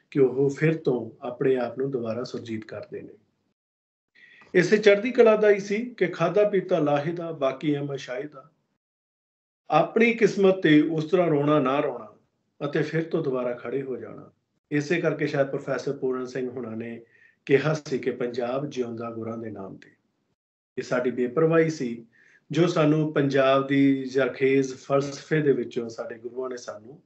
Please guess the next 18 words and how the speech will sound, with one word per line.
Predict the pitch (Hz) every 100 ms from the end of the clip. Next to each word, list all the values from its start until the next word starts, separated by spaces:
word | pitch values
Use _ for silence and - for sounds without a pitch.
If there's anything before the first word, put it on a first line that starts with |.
| _
ਦਿੱਤੀ। | 120 131 - 117 101 - _ _ _ _ _ _ _ _ _ _ _ -
ਇਸ | 180
ਦੀ | 196 240
ਗੱਲ | 233
ਮੈਂ | 226
ਇਸ | 214 196
ਕਰਕੇ | 214 214 220
ਕਰ | 202 175
ਰਿਹਾ | 196 170 196 - _
ਕਿਉਂਕਿ | 180 160 185 180 180 175 165 160
ਇੱਕ | 180 175 202
ਉਦਾਹਰਨ | 196 180 151
ਮੈਨੂੰ | 156 160
ਹੋਰ | 139 151 185 -
ਯਾਦ | 139 131 127
ਆ | 127 131
ਰਹੀ | 139 131
ਹੈ | 127